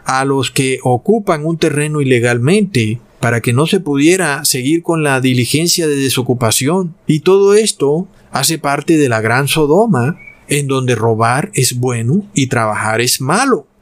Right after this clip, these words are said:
Poco a poco iremos viendo entonces cómo muchas personas dejarán de invertir. Es decir, esto trae el colapso, amigos. Porque si tú eres un inversionista,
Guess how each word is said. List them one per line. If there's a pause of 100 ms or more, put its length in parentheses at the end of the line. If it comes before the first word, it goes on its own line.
(440)
Poco
a
poco
iremos
viendo
entonces
cómo
muchas
personas (320)
dejarán
de
invertir.
Es
decir,
esto
trae
el
colapso,
amigos. (420)
Porque
si
tú
eres
un
inversionista,